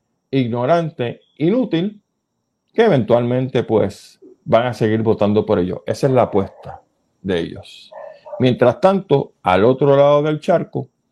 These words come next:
tenemos gente como este servidor y como muchos otros, porque no soy el único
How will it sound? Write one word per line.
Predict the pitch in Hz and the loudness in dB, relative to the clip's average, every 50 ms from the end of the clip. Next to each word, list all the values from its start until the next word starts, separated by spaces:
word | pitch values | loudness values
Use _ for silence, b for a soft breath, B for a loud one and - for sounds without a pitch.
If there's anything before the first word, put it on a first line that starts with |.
| _ _ _ _ _ _ _ _ _ | _ _ _ _ _ _ _ _ _
tenemos | - 117 107 113 123 127 117 117 | -2 0 0 2 0 0 0 0
gente | 135 147 151 143 131 - 117 113 117 117 _ _ _ _ _ | 0 0 0 -2 -2 -2 -4 -4 -4 -8 _ _ _ _ _
como | - 104 110 107 | -6 -4 -4 -4
este | 104 - - | -4 -6 -8
servidor | 107 - - 127 127 135 135 139 147 147 | -4 -2 -2 0 2 0 2 2 2 0
y | 139 131 | 0 0
como | - 120 104 104 98 | 0 -2 0 0 0
muchos | 98 110 123 127 - 147 139 - - - | -2 -2 -4 -2 -4 -4 -4 -4 -10 -6
otros, | 123 131 127 117 - _ - 110 135 156 - - - - _ _ | -2 -2 -2 -2 -4 _ -2 -2 -2 -2 -6 -10 -20 -20 _ _
porque | - - - 92 95 | -14 -12 -10 -8 -6
no | 101 101 | -6 -6
soy | 98 - 123 127 | -6 -4 -4 -4
el | 127 135 | -4 -4
único | 143 139 127 113 113 - 107 107 | -4 -4 -4 -6 -6 -8 -10 -10